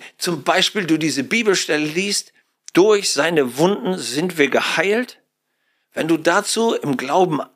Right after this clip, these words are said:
Amen sagst, dann sagst du, „So soll es in meinem Leben sein. Mein Körper soll geheilt sein.“ Hey,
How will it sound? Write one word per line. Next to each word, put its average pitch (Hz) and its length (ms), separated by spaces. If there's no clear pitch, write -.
Amen 175 400
sagst, - 640
dann 135 180
sagst 156 400
du, 180 260
„So 175 560
soll 165 340
es 170 160
in 135 180
meinem 160 320
Leben 147 360
sein. 117 360
Mein 175 460
Körper 151 640
soll 143 420
geheilt 139 720
sein.“ 117 420
Hey, 151 460